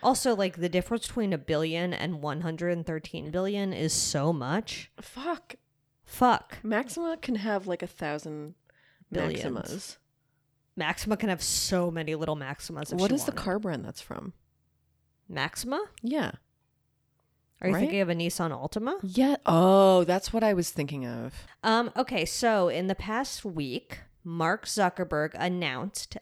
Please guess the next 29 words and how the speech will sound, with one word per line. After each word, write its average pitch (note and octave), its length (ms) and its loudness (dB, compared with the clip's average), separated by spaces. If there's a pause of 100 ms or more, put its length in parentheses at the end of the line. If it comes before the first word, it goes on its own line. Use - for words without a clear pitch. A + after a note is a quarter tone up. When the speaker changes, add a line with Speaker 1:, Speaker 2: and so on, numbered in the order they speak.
(140)
Speaker 1:
an G3 240 2
extremely B3+ 880 0
exciting, F#3+ 960 0 (600)
uh, D#3+ 400 0 (280)
thing D#3 420 -6
for - 180 -8
the D#3 80 -4
future. - 680 -6
Speaker 2:
It's - 220 -10
literally G#3 500 4
Le-, D#3 280 0
Nissan D#3+ 520 -2
Maxima. F#3 680 6
<laughs> - 40 -16 (340)
Speaker 1:
Oh, F#3 80 0
there's D3+ 220 -4
a E3+ 60 -6
Nissan D#3+ 340 -6
Maxima? A3 520 -8 (260)
Speaker 2:
Yes. D4+ 400 -2 (180)
Speaker 1:
Okay, G3+ 300 -4
well, A#3+ 200 -2
email D4 300 -4
Diane, D4 400 0
'cause G3 140 -8
that's G#3 160 -2
her B3+ 100 -2
dream C4 260 -4
car. - 440 -4